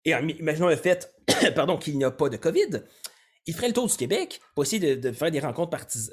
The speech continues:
faire des rencontres partisanes et d'autres choses comme ça. Honnêtement, il n'y a pas ça entre les élections. On est un peu, les militants, et je peux en parler parce que je suis dans un exécutif, on est un peu laissé à nous-mêmes.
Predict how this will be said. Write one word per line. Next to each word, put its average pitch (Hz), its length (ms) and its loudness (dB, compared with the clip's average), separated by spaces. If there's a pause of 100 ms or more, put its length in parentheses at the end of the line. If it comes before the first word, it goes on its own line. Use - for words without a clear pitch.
faire 147 120 -2
des 147 80 -2
rencontres 127 260 -6
partisanes 170 300 -4
et 180 40 0
d'autres 135 140 -8
choses 190 160 -6
comme 143 140 -4
ça. - 200 -8 (540)
Honnêtement, 254 420 0 (120)
il - 40 -18
n'y 190 60 2
a - 40 2
pas 392 200 -2
ça - 400 0 (500)
entre 170 280 -2
les 143 160 2
élections. 147 420 -2 (1000)
On 190 120 0
est 208 60 8
un 202 40 6
peu, 294 280 4
les 175 220 -2
militants, 226 460 2 (560)
et 107 120 -8
je - 100 -10
peux 143 100 0
en 123 80 2
parler 127 280 0
parce 123 120 -8
que - 80 -8
je 120 60 -8
suis 135 80 -6
dans 131 100 -8
un 123 40 -6
exécutif, - 560 -6 (440)
on 202 140 2
est - 40 4
un 240 40 4
peu 415 120 4
laissé 277 220 2
à 247 60 2
nous-mêmes. 151 320 0